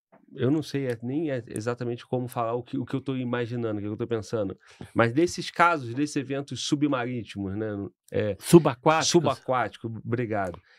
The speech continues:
Speaker 1: Então, isso é, é no mundo todo, né? Em
Speaker 2: No
Speaker 1: todos
Speaker 2: mundo
Speaker 1: os países.
Speaker 2: todo, é.
Speaker 1: A Marinha sempre vai ter muito conhecimento, é rico por conta das, do, dos eventos subaquáticos.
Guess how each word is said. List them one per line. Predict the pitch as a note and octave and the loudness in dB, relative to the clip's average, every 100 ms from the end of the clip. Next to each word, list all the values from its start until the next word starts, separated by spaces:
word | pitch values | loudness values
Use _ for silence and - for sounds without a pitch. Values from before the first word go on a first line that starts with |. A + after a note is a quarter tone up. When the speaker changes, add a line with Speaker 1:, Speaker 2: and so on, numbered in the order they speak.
| - | -2
Speaker 1:
Então, | B2 E3 E3+ E3 | 2 4 4 2
isso | D#3+ F3+ - E3 | -2 -4 -2 -2
é, | D#3+ D#3 | 0 -4
é | - D#3 - | -6 -8 -2
no | D#3 D3+ | 2 2
mundo | G#3+ G3+ | 0 -4
todo, | - C3 G#2 F#2+ | -2 -2 0 -2
né? | A#2 C#3 - - - - - | -4 -4 -8 -16 -14 -16 0
Em | A#2 | 4
Speaker 2:
No | D3 | 8
Speaker 1:
todos | F#3 F3+ | 6 4
Speaker 2:
mundo | A3 E3 | 2 0
Speaker 1:
os | A3+ | 2
países. | D#3 C3+ F3 F3+ | 4 6 4 2
Speaker 2:
todo, | G#3+ - _ | 0 -2 _
é. | D3 | 4
Speaker 1:
A | C3+ | 6
Marinha | C#3+ B2+ C3 E3 E3+ D#3 | 4 0 -2 0 0 -2
sempre | - E3+ F3+ F#3 | -2 0 0 0
vai | E3 D#3+ | -2 0
ter | - | 0
muito | D3+ C#3 D#3 F3+ F3+ | -2 0 0 0 -6
conhecimento, | - E3 D#3 - C#3+ D3 D#3 | -4 0 0 0 -2 0 0
é | |
rico | B2+ C#3+ F3 E3+ | 0 0 -2 -2
por | - C#3 | -4 -2
conta | D3 D3+ | -2 -2
das, | C#3 C#3+ - - | -2 -4 -6 -12
do, | C#3 B2+ C3 - C3 | -6 -2 -2 -4 -4
dos | B2+ A#2+ | -4 -2
eventos | B2+ B2 C3 - | -4 -4 -6 -4
subaquáticos. | C3+ B2+ G#2 E2+ - | -2 -2 -2 -4 -4